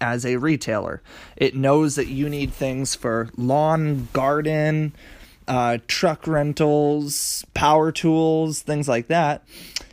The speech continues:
And that's what it sells. So it's a retailer 'cause it sells you products. Um, that was one thing. So Home Depot fell below expectations. And the other thing is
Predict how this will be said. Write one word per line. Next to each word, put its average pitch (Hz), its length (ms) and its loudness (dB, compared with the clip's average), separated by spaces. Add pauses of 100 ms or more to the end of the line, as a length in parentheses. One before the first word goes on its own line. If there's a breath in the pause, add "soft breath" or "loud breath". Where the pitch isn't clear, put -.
(160 loud breath)
And 151 840 2
that's 131 340 -2
what 147 120 4
it 123 80 -2
sells. 175 360 0
So - 340 0
it's 120 120 -2
a 135 60 -2
retailer 135 500 0
'cause 131 200 -4
it 113 80 -8
sells 120 280 -2
you 127 120 -2
products. 165 560 -4 (480 loud breath)
Um, 127 560 2 (1300)
that 151 140 4
was 165 220 4
one 156 220 2
thing. 131 440 -4
So 131 500 2
Home 143 180 -2
Depot 135 280 0
fell 127 240 0
below 127 300 0
expectations. 123 960 -4
And 127 160 -2
the 120 180 -8
other 208 240 4
thing 123 480 -4
is 123 680 -2